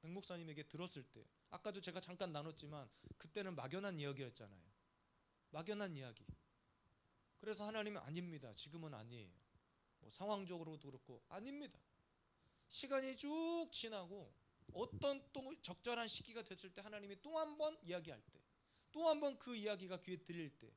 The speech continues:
또 하나님 앞에 묻는 거예요. 그래서 가끔 중요한 일들을 결정하고 행할 때 제가 여러분들과 의논도 하지만, 가정에서, 집에서 가끔 저랑 제 아내가 같이 기도하면서 기도한 이후에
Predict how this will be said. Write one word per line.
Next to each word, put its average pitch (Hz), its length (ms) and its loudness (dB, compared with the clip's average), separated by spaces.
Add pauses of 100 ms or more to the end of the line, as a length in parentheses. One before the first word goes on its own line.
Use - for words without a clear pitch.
(340)
또 277 140 4
하나님 247 280 6
앞에 226 180 4
묻는 165 460 0
거예요. 101 140 -14 (1600)
그래서 262 240 2
가끔 233 380 2
중요한 240 580 4
일들을 196 640 -2 (140)
결정하고 156 640 -4
행할 160 240 -6
때 151 80 -10
제가 143 260 -4
여러분들과 135 540 -4 (280)
의논도 196 460 0
하지만, 135 480 -8 (920)
가정에서, 165 540 -4
집에서 151 400 -4
가끔 143 460 -10
저랑 139 520 -2
제 139 140 0
아내가 127 300 -4
같이 127 240 -8
기도하면서 143 840 -6 (720)
기도한 285 540 8
이후에 247 300 4